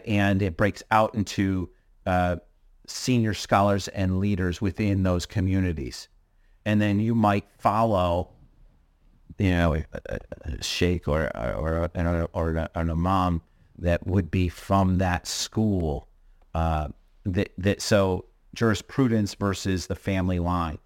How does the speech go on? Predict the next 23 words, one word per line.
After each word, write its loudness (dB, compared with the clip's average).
But -2
Ayatollahs 2
would 0
be 0
the 0
closest 0
you 0
could -2
come 0
to, 0
like, 0
I -4
think, -8
patriarchs, -6
uh, 4
because 2
generally 0
they 2
communicate 2
in -4
a -2
semi-regular 0
basis. -4